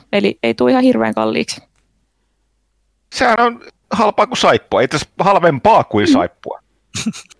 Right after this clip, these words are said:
Speaker 1: Näinpä. <laughs> Kyllä siinä on aika monta tuntia kuunneltavaa sit jo. Ää, sen lisäksi, mitäs muuta mä mainostaisin? Pelaajaa saa tilata pelaaja piste fi kautta tilaa.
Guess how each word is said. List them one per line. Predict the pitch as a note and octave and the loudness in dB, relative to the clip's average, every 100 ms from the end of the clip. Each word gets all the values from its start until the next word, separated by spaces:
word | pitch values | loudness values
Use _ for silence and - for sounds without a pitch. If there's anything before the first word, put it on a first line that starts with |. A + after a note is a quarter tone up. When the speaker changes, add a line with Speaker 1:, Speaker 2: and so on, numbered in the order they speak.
| _ _ _ | _ _ _
Speaker 1:
Näinpä. | D#4 B3+ C4 D4 - C4+ D#4+ - C4 - | 0 2 2 0 2 4 4 2 0 -6
<laughs> | - - - - - - - | -12 -12 -8 -4 -4 -6 -2
Kyllä | C#4+ | 2
siinä | B3 B3 | 2 2
on | C#4 - _ | 0 -2 _
aika | - - F#3+ | -4 0 0
monta | F3+ F#3 | -2 -4
tuntia | - F#3 G3 G#3+ | -4 -2 0 0
kuunneltavaa | G#3 G3 G#3 - - | 0 -2 -2 -4 -4
sit | - - | -6 -4
jo. | G#3+ - _ - - - _ _ - - | -4 -4 _ -20 -20 -20 _ _ -12 -2
Ää, | A3+ A3 G#3+ - _ - | 0 0 -2 -6 _ -4
sen | D#4 C#4 | 0 2
lisäksi, | B3 A#3+ - A3+ - _ _ _ - - _ _ _ - | 2 2 2 0 0 _ _ _ -20 -20 _ _ _ -4
mitäs | A#3 B3+ A#3 | -2 0 2
muuta | A#3 G3+ | 2 2
mä | F#3 - - | 0 -4 -2
mainostaisin? | G3 G3+ G#3 - G#3+ G#3+ G3+ _ | -2 -2 -2 -4 -2 -4 -8 _
Pelaajaa | C4+ C#4 A3 F#3+ F#3+ | -2 2 2 2 0
saa | A3 G#3 | 0 0
tilata | A3+ A3 G#3+ A#3 - _ _ _ | 0 0 -2 -4 -8 _ _ _
pelaaja | C4+ A#3 | 0 0
piste | G#3 - | 0 -2
fi | A#3 | -2
kautta | A#3 A3 - | 0 -2 -2
tilaa. | A#3+ C4 B3+ | 0 2 0